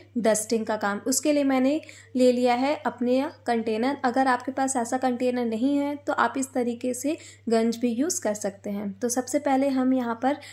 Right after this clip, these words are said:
डालेंगे दो से तीन बूंद के करीब ऑयल। ऑयल को हमें बहुत ही अच्छे से चारों तरफ लगा देना है। यहाँ पर हम बटर पेपर का यूज़ नहीं कर रहे हैं, इसलिए हम अपना कंटेनर को ना full on butter paper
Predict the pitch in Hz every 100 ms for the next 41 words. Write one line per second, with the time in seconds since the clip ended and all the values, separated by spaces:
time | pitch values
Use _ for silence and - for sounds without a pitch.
0 | - - 226 214 226 285 247 294 302 311
1 | 277 269 233 233 233 233 233 233 294 -
2 | 208 208 202 - - - _ - 233 262
3 | 302 311 294 285 247 247 262 262 294 -
4 | - 247 277 277 240 226 254 247 262 269
5 | 233 214 214 220 220 220 240 294 - -
6 | - - - 254 269 294 294 285 262 -
7 | 240 254 262 269 262 277 262 262 220 226
8 | 262 240 220 220 247 - 254 - 269 254
9 | 240 302 - - - - 285 294 277 254
10 | 233 254 262 247 269 277 - 294 277 285
11 | 254 208 233 240 233 285